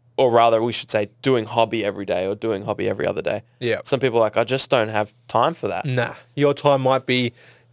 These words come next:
Speaker 2: two hours on a Saturday morning
Speaker 1: Yeah.
Speaker 2: for the week.
Speaker 1: That might, and that might be your goal then.
Speaker 2: Yeah,
Speaker 1: But
Speaker 2: yeah.
Speaker 1: I wager people probably have at least ten minutes every day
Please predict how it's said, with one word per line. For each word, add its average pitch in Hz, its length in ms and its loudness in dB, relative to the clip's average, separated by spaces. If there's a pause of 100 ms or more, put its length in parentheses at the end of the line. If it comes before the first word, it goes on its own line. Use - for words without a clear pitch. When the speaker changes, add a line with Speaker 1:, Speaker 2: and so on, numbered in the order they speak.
(300)
Speaker 2:
two 151 300 2
hours 139 200 6
on 127 100 2
a 127 40 0
Saturday 120 320 2
morning 113 320 -2 (140)
Speaker 1:
Yeah. 123 420 4
Speaker 2:
for - 160 -2
the 120 80 2
week. 117 360 -4 (180)
Speaker 1:
That 147 160 6
might, 151 220 4
and 117 240 0 (280)
that 135 140 4
might 139 200 4
be 127 80 2
your 113 140 2
goal 113 260 4
then. 101 260 -4
Speaker 2:
Yeah, 131 340 0
Speaker 1:
But 131 200 4
Speaker 2:
yeah. 123 220 0 (400)
Speaker 1:
I 135 100 6
wager 143 680 2 (540)
people 165 320 0
probably 143 460 0
have 120 240 2
at 92 100 0
least 107 320 -2
ten 113 200 -2
minutes 101 360 -6 (280)
every 107 260 -2
day - 300 -4